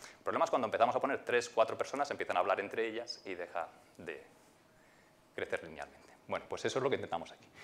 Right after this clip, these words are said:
Y se ve que efectivamente, si hacemos las cosas bien, la escalabilidad, comprar más nodos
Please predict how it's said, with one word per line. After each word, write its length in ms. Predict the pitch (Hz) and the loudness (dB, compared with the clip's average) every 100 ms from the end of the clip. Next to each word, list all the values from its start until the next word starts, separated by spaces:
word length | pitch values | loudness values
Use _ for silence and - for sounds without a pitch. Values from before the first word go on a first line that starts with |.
| - - | -18 -6
Y 80 | 131 | -4
se 180 | - 120 | 4 6
ve 140 | 135 | 6
que 80 | 165 | 4
efectivamente, 800 | - 107 180 135 147 151 131 139 | 0 -2 4 4 4 0 -2 -2
si 160 | - 104 | -4 -6
hacemos 200 | 110 123 | -4 -2
las 100 | 120 | -2
cosas 280 | 139 - - | -2 -4 -2
bien, 180 | 123 117 - - - - | -4 -4 -12 -20 -18 -8
la 80 | |
escalabilidad, 720 | - 98 90 87 110 131 - - - - - - - | -8 -4 -4 -4 2 2 2 -6 -20 -20 -20 -20 -8
comprar 400 | 95 92 123 127 | -6 2 4 4
más 240 | 127 - 131 | 2 -2 -4
nodos 480 | 131 113 - - | -2 -2 -4 -14